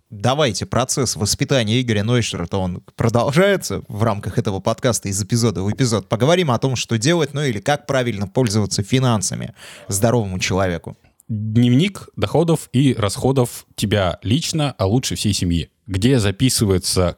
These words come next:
Speaker 2: каждый заработанный рубль, каждая копейка, откуда она пришла и когда, и каждый потраченный рубль, и каждая копейка.
Speaker 1: Слушай, ну ты завязывай, у меня жена это послушает, она будет вести дневник доходов и расходов, в том числе мой,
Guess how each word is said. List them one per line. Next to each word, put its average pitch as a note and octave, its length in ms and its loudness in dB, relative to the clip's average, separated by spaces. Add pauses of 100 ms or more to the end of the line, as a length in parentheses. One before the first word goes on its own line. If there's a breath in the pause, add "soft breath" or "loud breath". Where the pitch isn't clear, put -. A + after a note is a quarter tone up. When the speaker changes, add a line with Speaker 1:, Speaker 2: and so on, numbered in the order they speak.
Speaker 2:
каждый F#2 480 2
заработанный F#2 840 0
рубль, E2+ 320 0
каждая F2 400 -2
копейка, F#2+ 480 0
откуда F2+ 400 0
она F#2 180 2
пришла F2 420 -4
и D#2 60 -4
когда, G#2 480 -2 (320 loud breath)
и A2+ 80 -2
каждый G#2 380 0
потраченный A2 580 0
рубль, A#2 220 0
и - 20 -8
каждая G2+ 340 -2
копейка. - 480 -6
Speaker 1:
Слушай, A2+ 360 -2
ну G#2+ 100 2
ты A2+ 120 2
завязывай, A#2+ 500 2
у - 20 2
меня G2+ 220 2
жена G#2+ 340 2
это F#2 140 -4
послушает, - 680 -2
она F2+ 240 -4
будет G2 400 -2
вести G2+ 480 -2
дневник G#2+ 400 -2
доходов G#2 460 -2
и - 20 0
расходов, A2+ 480 0
в - 20 -10
том A2 200 0
числе G#2 320 0
мой, G#2 400 0